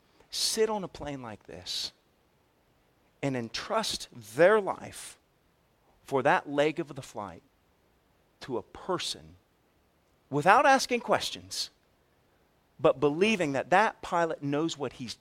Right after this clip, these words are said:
doing, and yet we struggle to trust our lives to an all-wise God who knows what he's doing and has our best interest in mind.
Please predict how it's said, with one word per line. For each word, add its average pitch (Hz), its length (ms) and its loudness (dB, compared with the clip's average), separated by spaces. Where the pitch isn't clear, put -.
doing, 98 460 -12
and 131 200 0
yet 139 260 -2
we 135 160 -8
struggle 123 580 -10
to 120 100 -8
trust - 440 -4
our 110 160 -4
lives 98 540 -10
to 113 340 -10
an 101 140 -10
all-wise 117 880 -4
God 104 400 -14
who 135 140 -6
knows 131 320 -6
what 110 140 -14
he's 98 200 -12
doing 78 320 -20
and 110 100 -8
has 135 380 -8
our 123 240 -8
best 110 500 -8
interest 107 580 -14
in 95 220 -14
mind. 110 440 -18